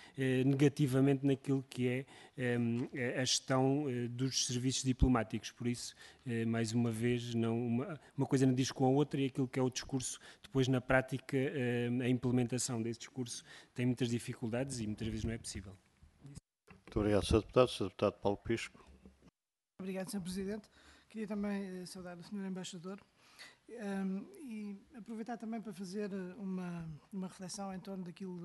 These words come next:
Speaker 3: que aqui nos trouxe. Ehm,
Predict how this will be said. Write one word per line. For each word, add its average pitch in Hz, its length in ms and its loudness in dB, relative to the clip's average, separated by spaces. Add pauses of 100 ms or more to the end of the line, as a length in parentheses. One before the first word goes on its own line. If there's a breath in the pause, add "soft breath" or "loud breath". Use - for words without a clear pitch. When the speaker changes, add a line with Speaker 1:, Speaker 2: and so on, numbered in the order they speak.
(200)
Speaker 3:
que 170 400 -14
aqui 175 180 -14
nos 170 220 -8
trouxe. - 380 -12 (960 soft breath)
Ehm, 202 420 -4